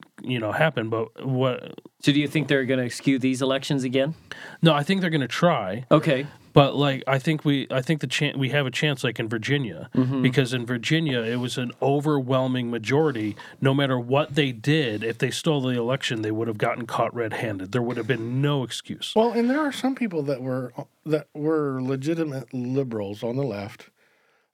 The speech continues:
Speaker 3: that have just come to the conclusion that this, what we have now is too crazy for them to be a part
Speaker 1: Right.
Speaker 3: of, like Tulsi Gabbard.
Speaker 2: Mm-hmm.
Speaker 1: Yeah.
Speaker 2: Yeah.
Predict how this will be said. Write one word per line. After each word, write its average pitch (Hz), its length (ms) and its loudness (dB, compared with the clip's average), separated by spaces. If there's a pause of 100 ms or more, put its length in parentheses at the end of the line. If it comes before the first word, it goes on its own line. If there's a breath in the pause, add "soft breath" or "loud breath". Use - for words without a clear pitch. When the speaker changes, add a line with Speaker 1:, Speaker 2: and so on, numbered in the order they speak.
Speaker 3:
that 139 160 2
have 135 380 -2
just 165 400 -4
come 151 180 0
to 147 80 -2
the 127 100 -6
conclusion 127 540 -4
that 117 160 -6
this, 120 260 -6
what 127 240 -8
we 135 120 0
have 113 280 -2
now 117 480 -4 (480 soft breath)
is 131 140 -2
too - 180 -2
crazy 131 380 -2
for 107 140 -6
them 110 180 -2
to 110 60 -6
be 104 100 -6
a 92 60 -8
part 143 160 4
Speaker 1:
Right. 107 80 -2
Speaker 3:
of, - 180 -10
like 123 220 -4
Tulsi 147 400 -2
Gabbard. 117 420 -4 (220)
Speaker 2:
Mm-hmm. 135 300 -2 (180)
Speaker 1:
Yeah. 131 160 6
Speaker 2:
Yeah. 180 200 4